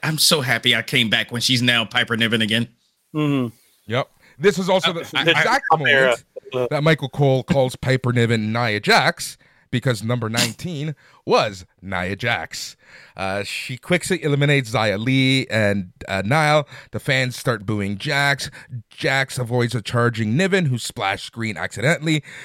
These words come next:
Speaker 3: Jax follows up with a corner splash on Green. Jax tried to body slam Niven, but it didn't really work out.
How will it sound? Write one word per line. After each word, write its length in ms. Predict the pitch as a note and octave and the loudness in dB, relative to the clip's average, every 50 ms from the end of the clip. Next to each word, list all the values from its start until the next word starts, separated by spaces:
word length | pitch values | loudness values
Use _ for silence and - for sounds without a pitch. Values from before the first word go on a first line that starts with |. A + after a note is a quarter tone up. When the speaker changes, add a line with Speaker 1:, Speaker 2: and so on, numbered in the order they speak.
| - - - - | -18 -20 -18 -12
Speaker 3:
Jax 420 | B2+ - A3 G3 F#3+ F3+ D#3 - - | -6 -2 0 2 2 0 0 -2 -4
follows 380 | - - D#3 D3+ D3 C3 A2 | -2 0 2 2 2 0 0
up 260 | B2 A#2 A2+ - - | 0 0 0 0 -2
with 120 | A2 G#2 - | -4 -6 -6
a 40 | - | -6
corner 340 | - - C#3 C#3+ C#3 C3+ | -2 0 0 2 2 0
splash 500 | C3 - - - A#2+ A#2 A#2 A2+ - - | 0 -2 -4 -2 0 2 2 2 0 -2
on 140 | F#2 E2 F2+ | -6 -6 -6
Green. 340 | E2 C#3+ F3 E3 D#3+ D#3 C#3+ - A#2 - _ | -4 -2 0 0 0 0 -2 -4 -10 -16 _
Jax 300 | - C3 A2 A2+ G#2+ - | -2 0 0 0 -2 -4
tried 260 | - - A2+ G2+ G2+ - | -6 -4 -2 -2 -2 -2
to 40 | G#2 | -4
body 300 | F#2 - B2 C3 A#2 A2 | -2 0 2 2 2 0
slam 380 | A2 - A2+ G#2+ G2+ F#2 G2+ A#2+ | -4 -4 -4 -2 -2 -2 0 0
Niven, 340 | F3+ A3+ G3+ A3 G#3+ G#3+ - - - - - | 0 2 2 2 2 0 -2 -6 -16 -6 -2
but 100 | C3 A#2 | -2 -2
it 120 | G#2 G2 | -2 -2
didn't 220 | A#2 A2 G#2+ - | -4 -4 -4 -4
really 200 | - G#2 G2+ G2+ | -4 -6 -4 -4
work 240 | F#2+ F2+ F2 - - | -4 -4 -6 -4 -2
out. 260 | C3 C3 C3 B2 - | 0 0 0 0 -2